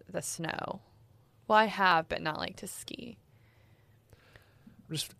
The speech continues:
Speaker 2: I'm very excited for the, uh,
Speaker 1: I'm excited for you.
Speaker 2: for the steak I'm gonna have at the Stein Eriksen Lodge,
Speaker 1: <laughs>
Speaker 2: which is the bougiest thing
Speaker 1: How
Speaker 2: I've
Speaker 1: many
Speaker 2: ever said.
Speaker 1: espresso martinis are you gonna have
Speaker 2: Uh,
Speaker 1: the first
Speaker 2: the
Speaker 1: night?
Speaker 2: limit does not exist on espresso martinis,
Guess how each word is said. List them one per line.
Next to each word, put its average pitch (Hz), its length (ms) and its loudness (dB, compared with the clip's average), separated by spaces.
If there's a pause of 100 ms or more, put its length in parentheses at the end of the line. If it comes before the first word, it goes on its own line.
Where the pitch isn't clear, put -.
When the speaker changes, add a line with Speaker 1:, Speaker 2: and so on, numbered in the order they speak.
Speaker 2:
I'm 156 80 -6
very 151 220 10
excited 117 480 0
for - 160 -2
the, 113 260 0
uh, 107 100 0
Speaker 1:
I'm 196 160 0
excited 202 420 -6
for 202 240 -6
you. 170 220 -6
Speaker 2:
for 147 100 -2
the 117 100 -2
steak 135 360 0
I'm 139 80 -4
gonna 131 180 -2
have 131 220 -2
at 120 80 -6
the 113 60 -6
Stein 110 300 0
Eriksen 107 400 -4
Lodge, 107 400 -8 (320)
Speaker 1:
<laughs> - 320 -8
Speaker 2:
which 117 120 -8
is 104 120 -6 (340)
the 110 80 -4
bougiest 135 480 6
thing 208 80 4
Speaker 1:
How 208 60 6
Speaker 2:
I've 214 60 2
Speaker 1:
many 226 280 0
Speaker 2:
ever 214 140 0
said. - 80 -8
Speaker 1:
espresso 196 260 2
martinis 185 440 -4
are 156 80 -2
you 160 80 -4
gonna 151 160 -4
have 151 180 0
Speaker 2:
Uh, 143 140 12
Speaker 1:
the 123 60 8
first - 200 0
Speaker 2:
the 147 100 6
Speaker 1:
night? 139 80 6
Speaker 2:
limit 175 220 6
does 151 180 0
not 127 180 2
exist 113 640 -2 (240)
on 117 140 -2
espresso 113 280 0
martinis, 120 420 -4